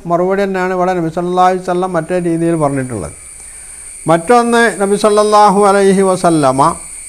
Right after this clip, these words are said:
പറയുന്നതായിട്ട് ഇമാം മുസ്ലിം ഉദ്ധരിക്കുന്നുണ്ട്. അപ്പോൾ ഈ ഹദീസ് ഉദ്ധരിച്ചിട്ടുള്ളത് ഇമാം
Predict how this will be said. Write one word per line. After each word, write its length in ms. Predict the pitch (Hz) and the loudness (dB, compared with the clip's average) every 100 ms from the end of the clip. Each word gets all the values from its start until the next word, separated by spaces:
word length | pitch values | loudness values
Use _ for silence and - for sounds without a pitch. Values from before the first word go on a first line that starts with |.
| - - - - - - | -20 -20 -20 -20 -20 -2
പറയുന്നതായിട്ട് 880 | 165 165 175 180 180 180 175 175 175 | 2 2 2 2 4 4 4 2 0
ഇമാം 320 | 170 170 180 | 0 2 2
മുസ്ലിം 440 | 170 - 185 208 196 | 0 0 2 2 2
ഉദ്ധരിക്കുന്നുണ്ട്. 560 | 175 165 156 147 113 | 2 2 2 -2 -4
അപ്പോൾ 180 | 117 135 | -4 -2
ഈ 120 | 175 | 2
ഹദീസ് 360 | 208 202 214 214 | 4 4 4 4
ഉദ്ധരിച്ചിട്ടുള്ളത് 960 | 208 208 208 208 214 214 208 196 202 214 | 2 4 4 2 0 2 2 4 4 4
ഇമാം 520 | 185 180 196 208 | 2 2 2 2